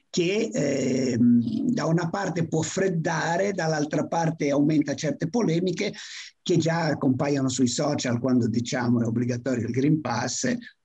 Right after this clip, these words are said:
Allora mi dicono, "E Gaber cosa avrebbe detto?" Io gli spiego allora cosa avrebbe detto Gaber, si sarebbe vaccinato e avrebbe detto, "Va bene il Green Pass", ma non perché, perché lui diceva, "La sfida è agire all'interno della logica e della legge".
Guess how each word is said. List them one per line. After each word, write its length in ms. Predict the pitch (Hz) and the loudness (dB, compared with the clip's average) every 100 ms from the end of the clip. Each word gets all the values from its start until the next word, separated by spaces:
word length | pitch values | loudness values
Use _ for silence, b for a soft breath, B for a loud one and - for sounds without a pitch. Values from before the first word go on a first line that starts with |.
| _ _ _ _ _ - 110 | _ _ _ _ _ -14 -6
Allora 240 | 113 135 143 | 0 2 2
mi 100 | 135 | 2
dicono, 440 | 135 123 120 117 B | 2 2 0 0 B
"E 140 | 156 170 | 0 2
Gaber 440 | 170 226 196 185 | 2 2 0 0
cosa 240 | - 165 | 0 0
avrebbe 340 | 202 - - 185 | 0 0 2 2
detto?" 280 | 175 - 123 | 2 0 2
Io 220 | 131 139 | 2 2
gli 140 | 127 120 | 0 -4
spiego 380 | - 135 127 | -2 0 0
allora 280 | 123 131 131 | 0 0 -2
cosa 200 | 131 135 | -2 -2
avrebbe 260 | 139 139 139 | 0 0 0
detto 260 | 139 135 165 | 0 0 0
Gaber, 380 | 151 131 147 147 | 0 0 0 0
si 80 | - | -2
sarebbe 300 | 143 123 120 | 0 2 2
vaccinato 640 | 127 127 160 135 127 - | 0 0 0 0 -2 -2
e 40 | 139 | -2
avrebbe 240 | 135 131 | 0 0
detto, 300 | 120 120 120 | 0 -2 -4
"Va 120 | 131 | -2
bene 260 | 131 135 127 | 0 2 2
il 80 | - | 2
Green 200 | 139 127 | 0 0
Pass", 480 | - 135 - - - | -2 -4 -6 -8 -2
ma 120 | - 135 | 0 2
non 240 | 202 190 | 2 0
perché, 360 | 160 - 147 120 | -2 -2 0 0
perché 240 | 120 120 | 0 0
lui 180 | 151 175 | 2 4
diceva, 500 | 151 147 - 123 120 | 2 0 0 0 2
"La 120 | 123 | 0
sfida 840 | - - - - 165 170 156 165 - _ _ _ _ _ - | -2 -6 -6 0 2 4 2 -2 -6 _ _ _ _ _ -6
è 340 | 135 127 107 _ - | -2 -2 -4 _ -10
agire 460 | 151 120 135 165 160 | -4 0 2 2 2
all'interno 640 | 143 135 131 143 139 131 120 | 2 2 0 -2 2 2 2
della 260 | 135 135 | -2 0
logica 760 | 131 151 208 - 208 - 190 - | 0 0 -2 0 -2 -2 -6 -2
e 100 | 151 | -2
della 280 | 143 139 127 | 0 0 0
legge". 500 | 113 - - - | -2 -4 -4 -8